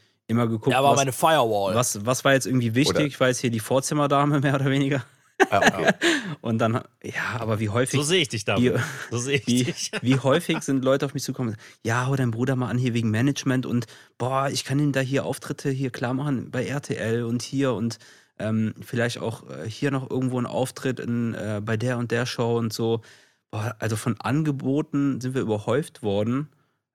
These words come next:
Speaker 1: Ähm, ich, ich, keine Ahnung, das konnte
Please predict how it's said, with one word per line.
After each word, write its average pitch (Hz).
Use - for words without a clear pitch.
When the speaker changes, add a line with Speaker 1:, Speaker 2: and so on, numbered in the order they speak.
Speaker 1:
Ähm, 104
ich, -
ich, 78
keine 120
Ahnung, 127
das 101
konnte 131